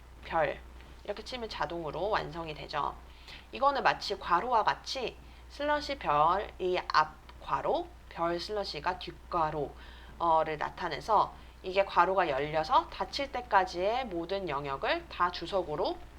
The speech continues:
주석 영역으로 인식을 합니다. 그래서 이 안에서는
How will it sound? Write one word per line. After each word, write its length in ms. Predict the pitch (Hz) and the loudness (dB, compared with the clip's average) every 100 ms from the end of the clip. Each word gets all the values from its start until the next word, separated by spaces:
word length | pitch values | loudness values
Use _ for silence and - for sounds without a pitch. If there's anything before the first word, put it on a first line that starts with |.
| - | -14
주석 560 | - 160 214 254 - | -14 -2 0 0 -2
영역으로 600 | 156 139 147 143 135 196 | -6 -4 -4 -6 -4 -4
인식을 480 | 240 165 156 180 175 | -6 -8 -6 -6 -4
합니다. 300 | 202 180 151 - - - - | -6 -10 -12 -16 -16 -16 -12
그래서 600 | 233 233 208 208 202 143 - - - | -8 0 4 6 4 0 -10 -20 -8
이 100 | 247 | 6
안에서는 680 | 185 196 240 233 233 254 | 6 6 0 -2 0 -2